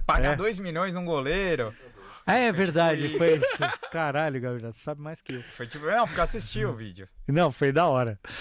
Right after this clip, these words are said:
Speaker 2: E eu fiquei com cara de bosta, né? Pra variar.
Speaker 1: Não,
Speaker 2: Os
Speaker 1: mas
Speaker 2: cara-
Speaker 1: que... qual palmeirense não cornetou o Everton?
Speaker 2: Então, mas é
Speaker 1: Quando
Speaker 2: isso
Speaker 1: ele
Speaker 2: que eu falei.
Speaker 1: chegou.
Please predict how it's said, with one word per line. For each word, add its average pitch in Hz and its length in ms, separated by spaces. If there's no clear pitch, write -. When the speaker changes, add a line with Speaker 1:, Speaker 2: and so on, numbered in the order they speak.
Speaker 2:
E 170 100
eu 190 80
fiquei 180 240
com 226 160
cara 156 180
de 175 120
bosta, 143 400
né? 117 120
Pra 131 120
variar. 135 320
Speaker 1:
Não, 480 120
Speaker 2:
Os - 40
Speaker 1:
mas 147 120
Speaker 2:
cara- - 0
Speaker 1:
que... 277 220
qual 302 180
palmeirense 262 480
não 240 100
cornetou 214 520
o 147 80
Everton? 107 180
Speaker 2:
Então, 247 220
mas 165 260
é 180 60
Speaker 1:
Quando 202 160
Speaker 2:
isso 208 80
Speaker 1:
ele 214 100
Speaker 2:
que 247 60
eu 196 40
falei. 165 160
Speaker 1:
chegou. 131 180